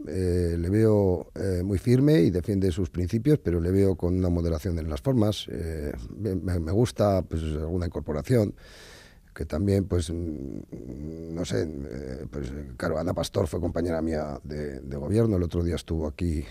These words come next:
en, en, en Guecho, creo que ya, pues, empieza a incorporar también la experiencia de quienes estuvieron en los gobiernos de Mariano, de Mariano Rajoy, y yo creo que eso, pues, eh, da más confianza al partido.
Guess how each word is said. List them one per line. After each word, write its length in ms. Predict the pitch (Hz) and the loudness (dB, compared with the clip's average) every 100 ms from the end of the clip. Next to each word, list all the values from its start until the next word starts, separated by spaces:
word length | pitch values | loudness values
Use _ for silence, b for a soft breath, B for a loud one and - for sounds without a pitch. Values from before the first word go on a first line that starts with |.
| B B - - | B B -20 -14
en, 480 | 69 78 76 76 57 - | -8 -6 -6 -8 -10 -14
en, 380 | 65 65 69 - - | -12 -10 -10 -10 -8
en 120 | 90 | 0
Guecho, 480 | 117 117 107 98 92 | 0 2 2 2 0
creo 300 | 101 95 90 | 0 0 2
que 200 | 92 85 | 0 0
ya, 240 | 87 90 | 0 -2
pues, 240 | 87 82 78 | -4 -4 -2
empieza 460 | 82 78 82 92 | -4 -4 -4 0
a 20 | 98 | 2
incorporar 400 | 95 95 95 82 | 2 2 2 2
también 220 | 92 90 | 0 0
la 60 | |
experiencia 380 | 78 92 95 95 | -2 0 0 2
de 60 | 90 | 2
quienes 180 | 87 85 | 0 0
estuvieron 340 | 85 90 90 | 0 0 2
en 60 | 87 | 0
los 100 | 85 | 0
gobiernos 520 | 85 85 82 80 - B B B B B B - | 0 2 0 -2 -8 B B B B B B -12
de 260 | 92 85 | -2 0
Mariano, 520 | 85 87 90 87 85 76 | 2 4 4 4 2 0
de 120 | 85 | 0
Mariano 340 | 87 87 87 | 2 2 2
Rajoy, 520 | 85 85 - 120 107 | 2 0 4 6 8
y 120 | 98 90 | 6 4
yo 100 | 92 | 2
creo 200 | 98 92 | 2 2
que 80 | |
eso, 340 | 87 - 85 - B B B B B - | 0 2 -2 -2 B B B B B -4
pues, 300 | 85 90 82 | 2 2 2
eh, 100 | 90 | 2
da 120 | 92 | 4
más 160 | 107 - | 2 2
confianza 420 | 90 87 87 85 | 0 0 0 -2
al 80 | 78 | -4
partido. 460 | 73 71 85 69 | -4 -4 -4 -6